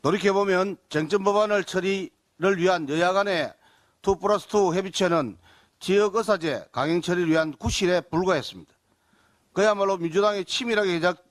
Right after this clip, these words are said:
계산된 공작 정치의 단면입니다. 정략적 의도와 정치적 목적을 위해서는 국민도 서슴지 않고 수단으로 이용하는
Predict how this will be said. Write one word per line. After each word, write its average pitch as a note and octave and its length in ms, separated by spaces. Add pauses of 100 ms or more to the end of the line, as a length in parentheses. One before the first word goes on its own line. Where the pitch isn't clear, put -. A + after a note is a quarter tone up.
(180)
계산된 E3+ 640 (300)
공작 F3+ 400
정치의 E3+ 640
단면입니다. C3+ 560 (680)
정략적 F#3+ 520
의도와 F3+ 480
정치적 G3 420
목적을 G3 420
위해서는 F3+ 500 (520)
국민도 F#3 760
서슴지 G#3 500
않고 F3 320
수단으로 F#3+ 460
이용하는 E3+ 460